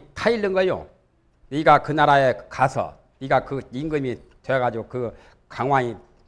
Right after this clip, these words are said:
될 적에 어떻게 어떻게 정치를 잘하고 잘해라는 그런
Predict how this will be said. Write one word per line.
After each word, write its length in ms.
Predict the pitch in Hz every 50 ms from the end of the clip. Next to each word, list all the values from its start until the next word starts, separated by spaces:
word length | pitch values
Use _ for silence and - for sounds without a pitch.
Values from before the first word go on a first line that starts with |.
| _ _ _ _ _ _ _ _ _ _ _ _ _ _ -
될 200 | 135 143 139 -
적에 220 | 143 135 131 139
어떻게 440 | 131 120 123 143 143 - - 143 135
어떻게 380 | 127 - 131 131 123 113 - - - _ _ _
정치를 640 | - 147 143 135 - - 135 135 117 - - - _
잘하고 720 | - - 113 113 123 123 101 90 98 127 151 - - - - - _ _ _ _ _ _ _ _ _ _ _ _ _ _ _ _ _ _ _ _ _
잘해라는 560 | - - 127 147 151 151 143 139 131 123 113
그런 220 | - 131 131 127